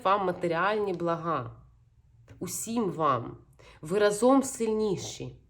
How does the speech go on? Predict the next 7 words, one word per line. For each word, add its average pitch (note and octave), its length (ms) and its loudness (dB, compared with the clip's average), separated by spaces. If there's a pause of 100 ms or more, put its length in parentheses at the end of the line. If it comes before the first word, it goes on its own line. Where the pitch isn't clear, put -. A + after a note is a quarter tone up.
Разом G#3 440 0
сильніші. G3 800 -6 (1900)
Лицар G3 560 -2
мечів. F#3 800 -2 (140)
Угу. E3 580 -6 (3750)
Так, D3 480 -2
справедливість. E3+ 1400 -8